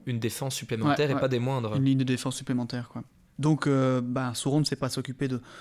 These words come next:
Speaker 2: de tous les, de tous les côtés de son royaume, si je peux dire. D'ailleurs, si une attaque devait avoir lieu par là, il faudrait d'abord se battre au pont,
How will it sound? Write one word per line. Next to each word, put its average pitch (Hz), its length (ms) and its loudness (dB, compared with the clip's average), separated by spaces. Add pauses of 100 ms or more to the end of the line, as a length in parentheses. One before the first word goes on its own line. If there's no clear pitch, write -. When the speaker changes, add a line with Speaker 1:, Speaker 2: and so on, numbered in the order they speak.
(280)
Speaker 2:
de 131 140 -4
tous 147 240 -2
les, 123 340 0 (800)
de 151 100 0
tous 170 120 -2
les 156 100 2
côtés 139 220 -2
de 127 100 -4
son 123 360 -2
royaume, 135 480 2
si - 100 -4
je - 80 -12
peux 131 80 -2
dire. 196 240 2 (340)
D'ailleurs, 156 240 4
si - 140 0
une 135 80 4
attaque 135 220 0
devait 131 260 0
avoir 123 220 -2
lieu 143 120 0
par 120 200 -4
là, 175 340 0
il 143 80 -2
faudrait 131 260 0
d'abord 151 380 4
se - 80 4
battre 139 380 0 (120)
au - 80 -10
pont, 202 360 4